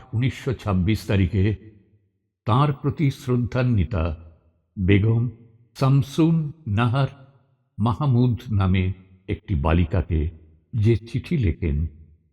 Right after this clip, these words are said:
সেই চিঠির নির্বাচিত অংশ। স্নেহের নাহার, কাল রাত্রে ফিরেছি কলকাতা হতে। অদ্ভুত রহস্য ভরা এই মানুষের মন।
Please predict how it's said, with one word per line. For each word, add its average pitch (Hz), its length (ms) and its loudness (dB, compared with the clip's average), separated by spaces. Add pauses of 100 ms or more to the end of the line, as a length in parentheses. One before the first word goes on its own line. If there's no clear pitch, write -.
(140)
সেই 123 200 2
চিঠির - 800 -2 (160)
নির্বাচিত 85 680 -2
অংশ। 76 480 -2 (1600)
স্নেহের 107 560 2
নাহার, 92 500 2 (1160)
কাল 82 260 2
রাত্রে 90 760 -2 (680)
ফিরেছি 135 400 0
কলকাতা 104 520 0
হতে। 78 420 -2 (1300)
অদ্ভুত 175 480 0
রহস্য 135 640 -2
ভরা 95 520 -2 (600)
এই 85 200 2
মানুষের 78 680 0
মন। 69 480 -2